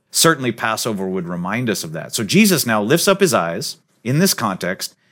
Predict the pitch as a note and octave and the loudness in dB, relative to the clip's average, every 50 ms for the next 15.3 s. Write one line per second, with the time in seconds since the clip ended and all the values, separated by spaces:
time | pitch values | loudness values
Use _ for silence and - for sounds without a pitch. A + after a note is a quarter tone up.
0 | _ _ - - - - - - F#3+ G#3 G#3+ G3+ E3+ C#3+ B2 - - - G3+ A3 | _ _ -4 -2 0 2 2 4 6 6 6 8 8 6 6 4 4 2 4 4
1 | A#3 A3 F3+ E3 F3 F3 A#3 F3 F3 D3+ D#3 D#3 C3 B2 A2 - G#3 A3+ A#3+ G3 | 4 4 4 6 6 6 6 6 4 2 2 2 2 2 2 2 2 2 2 2
2 | D3+ C3 C3 C3+ B2+ B2 B2 A#2+ G#3+ B3 B3 G#3 - B2+ B2+ B2+ A#2 - F3 G3 | 0 2 2 2 2 2 2 4 6 6 6 6 4 0 -2 -2 0 2 2 2
3 | G#3 - - - - G#2 G2+ G2 G2+ G2+ - _ _ _ _ _ _ _ _ _ | 2 0 -2 -4 -2 0 0 0 0 -2 -6 _ _ _ _ _ _ _ _ _
4 | - G#2+ B2+ C#3+ D#3 G3 A3 G#3+ - - F3+ D#3 C3+ B2 C#3 D3+ D#3+ C3+ C#3 C3+ | -2 2 4 6 6 6 4 4 2 2 4 4 4 4 2 0 2 4 4 4
5 | C3+ C3 A2+ G2 G#2+ A#2 C3+ C3 G2+ F2 E2 F2+ A#2 - - _ _ _ _ _ | 4 2 0 0 0 2 2 2 2 2 -2 -4 -8 -10 -14 _ _ _ _ _
6 | - A2 A2 - - B2 A#2+ G#2 F#2+ G#2+ G2 G2+ A2 G#2+ D#2 - - - _ _ | -2 -2 0 2 2 2 2 2 2 0 0 2 0 0 -2 -4 -10 -20 _ _
7 | _ _ _ _ _ _ _ _ - C#3 C#3+ C3+ - - - _ _ - - G#3+ | _ _ _ _ _ _ _ _ 0 0 0 0 0 -4 -14 _ _ -2 2 2
8 | A3 G#3+ F#3+ F3+ D3+ C3+ C#3 B2+ - C3 B2 A#2+ B2+ A#2 G2+ F2 F2+ A#2+ A#2 A2+ | 4 6 6 4 4 4 2 0 0 0 0 0 0 0 0 0 0 0 2 4
9 | D#3+ F#3+ F#3 - G#3 F3+ C#3+ A#2 - B2 A#2 A#2 C3 C#3 D#3 E3 D#3+ D3 - C#3 | 4 4 4 4 2 2 2 0 0 0 2 4 4 4 4 4 2 2 4 4
10 | B2 A#2+ A2+ A#2+ B2 A#2+ A#2 A#2 G#2+ F#2+ G#2 A#2 A2+ G#2+ G#2 - A2 D3+ D#3+ D#3 | 4 4 4 2 0 0 2 2 2 2 2 2 2 0 0 0 2 2 4 4
11 | D3 C#3 - - A#2+ A2+ G#2+ A2 G2+ F#2+ A2+ G#2+ G#2 - A2 G#2+ G#2+ C#3 D#3 D#3+ | 2 2 0 0 0 2 2 2 2 2 2 2 2 0 0 2 4 6 6 6
12 | D#3 D3 - - C#3 C3 B2+ - A#2+ G#2+ G#2 G#2+ G2 G#2 G#2+ A#2 B2+ D3 D3 B2+ | 4 2 0 0 0 0 0 0 -2 -2 -2 -2 0 0 0 2 2 2 2 4
13 | A#2 G#2+ G2+ F#2 G2+ F#2+ G2+ G#2 G2 A#2 A2 - - - - G3 G#3 F#3+ C#3+ C#3 | 4 2 2 2 2 0 0 0 0 -2 -2 -2 -2 0 2 4 4 4 6 4
14 | C3 B2 B2 A#2 A2+ G2+ F#2+ G2 C3+ F3 F#3+ E3 C#3+ B2 G#2+ F#2+ F2+ - F#2+ F2 | 4 4 2 0 0 0 0 4 6 6 6 6 6 2 2 0 -2 -4 -4 -6
15 | E2+ E2+ E2 F2 F#2 | -6 -6 -8 -8 -10